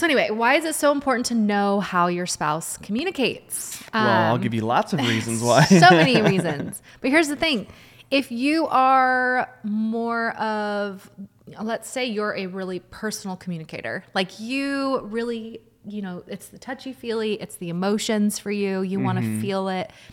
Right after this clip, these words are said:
Speaker 1: and your spouse is super analytical,
Speaker 2: Mm-hmm.
Speaker 1: you're gonna have a hard time sometimes.
Speaker 2: Oh, yeah, you guys
Speaker 1: So
Speaker 2: are
Speaker 1: it's
Speaker 2: gonna butt
Speaker 1: important
Speaker 2: heads.
Speaker 1: to know, like, okay, my spouse is more of a feeler.
Speaker 2: Mm-hmm.
Speaker 1: And so when I come with all these numbers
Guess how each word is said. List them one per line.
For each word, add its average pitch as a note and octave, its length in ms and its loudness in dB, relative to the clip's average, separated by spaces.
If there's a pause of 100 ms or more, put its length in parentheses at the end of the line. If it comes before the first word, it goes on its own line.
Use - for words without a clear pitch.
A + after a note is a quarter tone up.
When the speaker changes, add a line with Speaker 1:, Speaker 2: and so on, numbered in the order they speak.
(300)
Speaker 1:
and A#3+ 140 0
your B3+ 80 0
spouse A3+ 340 0
is A#3+ 100 -4
super A#3 260 -6
analytical, G#3 640 -4
Speaker 2:
Mm-hmm. B2 560 2
Speaker 1:
you're C#4+ 160 -14
gonna F4+ 240 -6
have C#4+ 180 -6
a D4 60 0
hard C4+ 220 -4
time A3+ 200 -6
sometimes. - 400 -12
Speaker 2:
Oh, B2 140 6
yeah, A2 240 2
you A2 160 0
guys A#2 160 0
Speaker 1:
So - 80 0
Speaker 2:
are - 40 4
Speaker 1:
it's G#2+ 100 0
Speaker 2:
gonna B3+ 140 -2 (120)
butt - 140 4
Speaker 1:
important D#4+ 100 2 (200)
Speaker 2:
heads. - 120 -4
Speaker 1:
to C4 80 -4
know, A3 800 -2 (400)
like, G3 320 -4
okay, F#3+ 500 -8 (960)
my A3+ 120 -6
spouse A3 400 -6
is A3 160 -10
more G3 180 -6
of F#3 100 -8
a F#3+ 60 -14
feeler. F3 720 -8
Speaker 2:
Mm-hmm. A#2+ 400 -6
Speaker 1:
And F3 680 -8
so F3+ 200 -10
when F3 180 -6
I F#3+ 240 -6
come G3+ 240 -8
with F#3 100 -8
all F3 140 -6
these E3 240 -10
numbers F#3 720 -2